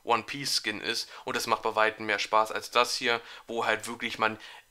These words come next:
selbst bei den null acht fünfzehn Gegner sowas von auf die Fresse bekommen kann. Und das war einfach nicht spannend.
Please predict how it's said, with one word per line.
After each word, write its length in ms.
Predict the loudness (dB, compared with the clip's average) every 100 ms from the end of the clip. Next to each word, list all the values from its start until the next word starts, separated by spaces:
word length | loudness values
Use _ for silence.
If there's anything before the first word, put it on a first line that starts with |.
| -4
selbst 320 | 2 2 4
bei 100 | 2
den 340 | 2 0 -2 -6
null 340 | -6 -2 0
acht 220 | -2 -4 -6
fünfzehn 540 | -6 -6 -2 0 0
Gegner 320 | 0 2 0
sowas 260 | 2 2 2
von 140 | 4
auf 100 | 2
die 80 | 2
Fresse 300 | 0 0 0
bekommen 400 | -6 0 0 0
kann. 240 | 0 0 -2 -14 -12
Und 200 | -6 0
das 240 | 0 0 2
war 260 | 2 2
einfach 480 | 0 -6 -4 -6 -6 -14
nicht 540 | -8 -6 -6 -8 -10
spannend. 460 | -10 -2 -2 -2 -10